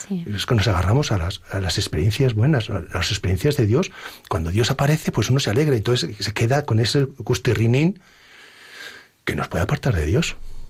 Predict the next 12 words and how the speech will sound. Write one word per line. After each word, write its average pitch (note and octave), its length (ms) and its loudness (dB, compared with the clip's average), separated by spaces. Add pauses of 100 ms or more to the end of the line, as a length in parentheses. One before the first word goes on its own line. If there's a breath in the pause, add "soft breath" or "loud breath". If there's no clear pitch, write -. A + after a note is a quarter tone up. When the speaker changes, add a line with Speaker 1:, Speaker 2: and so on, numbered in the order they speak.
(360 soft breath)
Speaker 2:
Si - 100 2
nos F#2+ 140 4
quedamos F2+ 340 2
en B2 40 4
el A#2+ 40 4
gustirrinín C3 640 2 (280)
y A#2 100 2
no A#2+ 140 4
vamos C3 460 -2 (340)
al A2 200 0
Dios, D#3+ 420 0 (400)
pues, - 640 -4